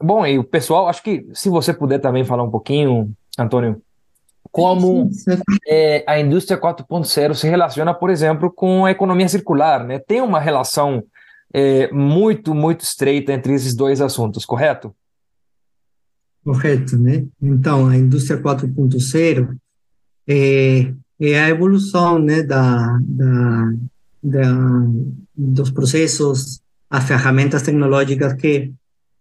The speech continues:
Speaker 2: que antigamente se tinha, né? Mas agora, é, por exemplo, uma das tecnologias da Indústria quatro ponto zero é o blockchain,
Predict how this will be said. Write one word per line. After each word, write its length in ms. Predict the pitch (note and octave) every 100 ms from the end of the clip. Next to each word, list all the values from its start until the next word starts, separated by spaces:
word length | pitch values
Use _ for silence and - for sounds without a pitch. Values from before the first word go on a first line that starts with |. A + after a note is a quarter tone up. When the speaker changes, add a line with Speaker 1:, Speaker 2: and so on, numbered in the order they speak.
| _ _
Speaker 2:
que 540 | D3 C3+ C3 B2+ B2+ B2
antigamente 640 | A#2+ C3 C3 C3 C3 B2+ C3
se 280 | - C3+
tinha, 500 | C3 - C#3+ B2 A2+ B2
né? 140 | C3 C3 _ _ _ _ -
Mas 280 | C3 B2+
agora, 640 | B2 C3 E3 E3 B2+ A#2 B2 -
é, 720 | C3+ C3 C3 B2+ B2+ B2 B2 - _ - - _ _ _
por 120 | - C3+
exemplo, 640 | C3 D#3+ C#3+ B2 G2+ G2+ - _ _ _ _ _ -
uma 280 | E3+ E3+ D#3
das 180 | C#3 C3
tecnologias 800 | C3+ C3 B2+ B2 B2 D#3+ C#3+ B2
da 100 | B2
Indústria 360 | B2 C3 B2
quatro 280 | B2 B2 B2+
ponto 280 | C3 B2+ A#2
zero 560 | - E3+ D#3+ B2+ C3 -
é 400 | C3+ B2+ B2+ C3
o 80 | C3
blockchain, 720 | C#3 C#3 - - C3+ A2+